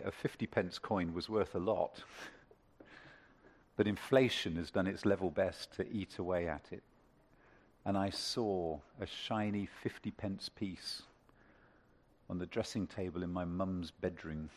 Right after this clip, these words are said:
my mum and dad's room. And I took it. And my mum needed that fifty pence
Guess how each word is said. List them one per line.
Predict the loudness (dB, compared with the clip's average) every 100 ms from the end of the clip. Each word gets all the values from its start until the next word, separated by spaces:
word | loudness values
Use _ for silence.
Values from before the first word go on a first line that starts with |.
| -20 -20 -14 -8
my |
mum | -4 -2 -2
and | 0
dad's | -2 -2 -8
room. | -6 -6 -8 -12 -18 -20 -20 -20 _ _ _ _ -20 -20 -20 -20 -20 _
And | -2 -2
I | -2
took | -2 -6 -4
it. | -6 -8 -20 -20 -20 _ _ _ _ _ _ -20 -20 -20 -20 -20 -20 -20 -20 -20 _ -6
And | -2
my | 0 0
mum | 2 2 2 2
needed | 2 2 2 -4
that | -4 -10
fifty | -8 -10 -8 -8
pence | -6 -8 -10 -14 -16